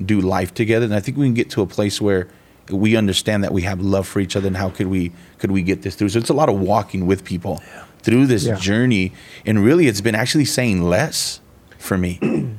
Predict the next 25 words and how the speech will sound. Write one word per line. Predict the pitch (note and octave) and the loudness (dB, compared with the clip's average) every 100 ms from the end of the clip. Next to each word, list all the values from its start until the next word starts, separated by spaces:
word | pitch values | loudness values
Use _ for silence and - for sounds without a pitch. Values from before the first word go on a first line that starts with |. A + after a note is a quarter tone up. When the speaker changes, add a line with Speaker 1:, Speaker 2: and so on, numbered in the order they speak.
| - | -10
Speaker 1:
It's | G2 F#2+ | -8 -4
been | A2+ G2+ | -2 -2
saying | - G#2+ F#2+ | 0 0 0
less | F#2+ A2+ F#2+ - | 2 2 0 -4
and | F#2 | 0
just | G2 F2+ | 0 0
getting | A2+ G2 | 0 -2
to | F2+ | -4
hear | G2+ F#2+ | -2 0
people's | G#2+ F2 F2 | -2 -4 -2
hearts, | G#2+ A2 - - - - - - | 0 -2 -4 -12 -12 -20 -20 -6
uh, | G2 G2 | -2 0
and | G2 F#2 | 0 2
really | G#2 G2 | 2 0
coming | G#2+ G#2+ | 0 0
to | F2+ G2 | 0 -4
a | |
place | - G2 - | -2 -4 -2
like, | F#2 F#2+ | -4 -2
"Man, | G2+ | -2
I, | G#2 G2+ | -2 -4
I | G#2 G2+ | -2 -4
see | - G2+ G2+ | -2 -2 2
you | A2 | 2
and, | G2+ F2 | 2 0